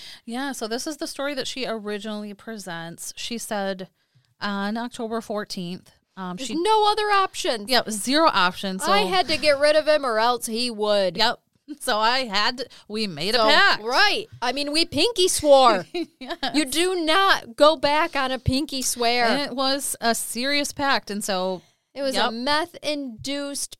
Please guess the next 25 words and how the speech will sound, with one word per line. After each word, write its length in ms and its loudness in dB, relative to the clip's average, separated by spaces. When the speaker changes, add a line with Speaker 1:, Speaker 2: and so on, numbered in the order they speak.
Speaker 2:
pinky 400 -6
swear 460 -4
on 180 -4
the 100 -6
night 460 -2
of 200 -4
our 280 2
wedding 460 -2
at 200 -6
the 100 -6
courthouse. 760 -6
Speaker 1:
You 60 -6
can't 160 -6
help 160 -8
but 160 -8
wonder 280 -6
if 140 -12
meth 220 -14
was 360 -16
indeed 420 -10
involved 380 -10
in 120 -12
all 220 -8
of 120 -4
Speaker 2:
Well, 120 -4